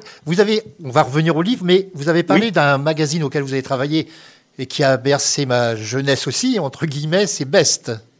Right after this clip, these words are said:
Speaker 2: Best, oui, oui, j'ai commencé, enfin, j'ai fait une école de journalisme à Tours pendant deux ans. À l'issue de,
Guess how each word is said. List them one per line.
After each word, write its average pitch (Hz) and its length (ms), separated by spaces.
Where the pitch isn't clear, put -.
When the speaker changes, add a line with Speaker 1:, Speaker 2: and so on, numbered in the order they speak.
Speaker 2:
Best, 160 460
oui, 160 240
oui, 202 140
j'ai - 120
commencé, 180 680
enfin, 120 140
j'ai 131 160
fait 170 160
une 160 80
école 151 240
de 135 60
journalisme 127 580
à 98 80
Tours 240 560
pendant 110 260
deux 143 280
ans. 233 120
À 147 120
l'issue 196 640
de, 139 320